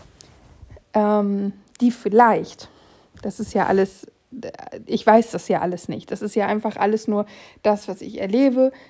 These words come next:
das, was ich lerne, das, was ich erfahre und das, was ich mir vorstelle und was sich mein Kopf so zusammenreimt. Und diese kleinen Dinge,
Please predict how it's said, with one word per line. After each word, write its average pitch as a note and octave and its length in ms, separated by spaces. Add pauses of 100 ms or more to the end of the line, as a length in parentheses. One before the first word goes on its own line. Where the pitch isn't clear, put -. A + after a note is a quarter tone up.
das, G#3 240
was - 160
ich - 180
lerne, A#3 500 (300)
das, G3 240
was G#3+ 140
ich F#3 140
erfahre A3+ 440
und G3+ 180
das, F#3 160
was G3 100
ich G3 120
mir F#3 80
vorstelle C4+ 460
und F#3+ 80
was F#3+ 120
sich G#3 120
mein F3 160
Kopf A3+ 180
so G3 140
zusammenreimt. F3+ 800
Und G3 160
diese G3+ 120
kleinen A#3+ 460
Dinge, G3 380